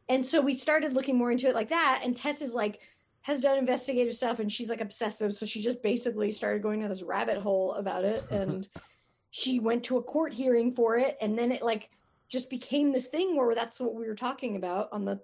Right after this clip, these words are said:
Speaker 1: the comedy podcast. Um,
Speaker 2: So it went
Speaker 1: yeah,
Speaker 2: from a
Speaker 1: so we were
Speaker 2: comedy
Speaker 1: ta-
Speaker 2: podcast to a true crime podcast real
Speaker 1: It
Speaker 2: quick.
Speaker 1: did.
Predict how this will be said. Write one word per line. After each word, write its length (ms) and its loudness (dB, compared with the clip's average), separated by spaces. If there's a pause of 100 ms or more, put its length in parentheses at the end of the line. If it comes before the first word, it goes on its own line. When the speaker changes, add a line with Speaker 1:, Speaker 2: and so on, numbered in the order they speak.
(160)
Speaker 1:
the 120 0
comedy 720 2
podcast. 600 -4 (460)
Um, 500 -2 (580)
Speaker 2:
So 120 8
it 40 12
went 140 12
Speaker 1:
yeah, 60 10
Speaker 2:
from 120 10
a 20 4
Speaker 1:
so 60 0
we 60 6
were 60 8
Speaker 2:
comedy 180 8
Speaker 1:
ta- 100 6 (100)
Speaker 2:
podcast 200 2
to 80 0
a 60 2
true 220 -2
crime 300 -2
podcast 540 0
real 260 4
Speaker 1:
It 60 2
Speaker 2:
quick. 100 6
Speaker 1:
did. 500 6